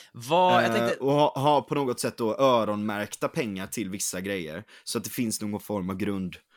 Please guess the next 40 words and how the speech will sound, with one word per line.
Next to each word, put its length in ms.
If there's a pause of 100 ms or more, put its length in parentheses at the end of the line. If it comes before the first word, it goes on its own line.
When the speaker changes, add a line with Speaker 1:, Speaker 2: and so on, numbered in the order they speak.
(420)
Speaker 2:
t-, 120
Speaker 1:
Ja. 80
Speaker 2:
liksom 300
grundtrygghet 1120
i, 320
i 380
det 240
helt 260
enkelt. 420 (720)
Speaker 1:
Det 60
kändes 240
som 100
att 60
vi 60
kom 160
fram 180
till 100
en 80
ganska 220
intressant 560
historisk, 720
historisk 760 (100)
kategorisering 680
då, 80
att 100
man 120
kunde 200
börja 240
här 120
vid 100
åttiotvå 680
när 160
de 120
här 80
nyliberala 500
idéerna 280
dyker 240
upp, 160
ganska 400
inflytelselösa, 1300